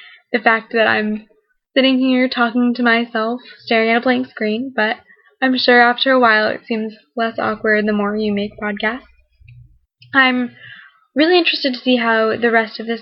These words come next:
goes, uploading the file and embedding the podcast into my blog. So once I actually get my podcast out there, I'm interested to see what people think, but mainly I'm just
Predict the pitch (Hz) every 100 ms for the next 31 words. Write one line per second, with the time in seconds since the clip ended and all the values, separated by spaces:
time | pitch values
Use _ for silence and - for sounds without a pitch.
0 | - 220 214 226 - - - 233 233 240
1 | 226 226 220 226 226 220 220 220 220 -
2 | 214 208 208 214 - 226 220 220 220 226
3 | 220 220 208 220 214 208 - - - 233
4 | 226 226 214 104 101 - _ _ _ _
5 | _ 220 226 254 - 240 247 _ - 226
6 | 214 214 - - - - 226 208 - -
7 | - - - 240 226 226 220 - 220 220
8 | 220 214 220 220 269 285 254 233 247 220
9 | 226 - _ _ _ _ - 240 247 233
10 | - 277 262 269 269 269 262 - 233 220
11 | - - _ _ _ _ - 240 233 233
12 | 226 214 214 208 - 240 -